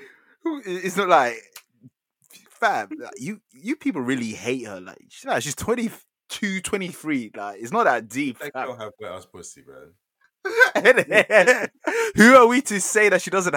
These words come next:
Speaker 1: have one?
Speaker 2: Exactly. Only Travis Scott, Tyga, and whoever else can confirm or deny that.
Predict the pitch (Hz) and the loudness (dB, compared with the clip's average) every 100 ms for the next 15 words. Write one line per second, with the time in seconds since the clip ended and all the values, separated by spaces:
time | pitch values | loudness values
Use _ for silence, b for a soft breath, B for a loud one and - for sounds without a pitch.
0 | 131 156 139 110 123 107 90 87 85 110 | 0 0 -2 -10 -10 -12 -16 -20 -18 -16
1 | 131 143 139 127 123 120 - 110 107 - | -14 -16 -12 -10 -10 -12 -14 -12 -12 -14
2 | _ 107 104 98 90 92 98 101 92 95 | _ -14 -14 -14 -18 -18 -16 -16 -16 -16
3 | 87 - 87 82 82 78 _ 92 - 90 | -16 -18 -20 -20 -20 -20 _ -20 -20 -18
4 | 87 82 87 87 80 69 64 | -16 -16 -16 -16 -18 -20 -20